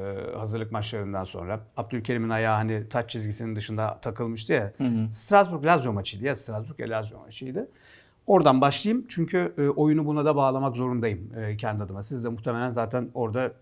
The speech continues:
Speaker 1: çıplak zeminde toprağı fark etmişsinizdir,
Speaker 2: Evet.
Speaker 1: zemin altındaki.
Speaker 2: Ama bir önceki maçtan daha iyiydi.
Speaker 1: Evet ama yöneticilerle konuştuğumda şunu söylemişti bana net olarak. Yani yöneticilerden tut,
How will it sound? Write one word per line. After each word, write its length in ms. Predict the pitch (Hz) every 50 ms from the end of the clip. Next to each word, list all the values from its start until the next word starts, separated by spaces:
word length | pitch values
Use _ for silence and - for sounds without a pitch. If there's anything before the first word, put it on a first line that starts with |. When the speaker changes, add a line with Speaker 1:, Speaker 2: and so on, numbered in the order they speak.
| _ _
Speaker 1:
çıplak 360 | - - - - 131 123 110
zeminde 340 | 110 120 107 110 113 135 131
toprağı 360 | - - 120 - - 120 120
fark 260 | 123 - 127 117 101 -
etmişsinizdir, 520 | 117 - - 117 - - 110 98 90 127
Speaker 2:
Evet. 180 | 110 95 - -
Speaker 1:
zemin 260 | - 101 98 95 98
altındaki. 480 | 95 92 104 - - - - - - - -
Speaker 2:
Ama 220 | 147 165 147 131
bir 80 | 160 170
önceki 480 | 165 151 147 147 147 151 147 - - -
maçtan 360 | 139 139 135 - 175 156 139
daha 160 | 127 123 107
iyiydi. 260 | 90 85 85 90 - - - _ _ -
Speaker 1:
Evet 180 | - 120 - - -
ama 300 | - - 156 113 - - -
yöneticilerle 640 | 117 123 139 139 147 147 143 156 156 147 147 147
konuştuğumda 440 | 147 160 147 143 - - 180 185 202
şunu 200 | 190 - 160 143
söylemişti 460 | - - 117 101 95 87 87 - - 92
bana 160 | 85 82 92
net 200 | 110 131 120 -
olarak. 340 | 107 90 80 - - _ -
Yani 260 | - 104 98 98 101
yöneticilerden 680 | 107 113 120 120 131 123 117 131 135 139 143 147 143 139
tut, 240 | - 196 - -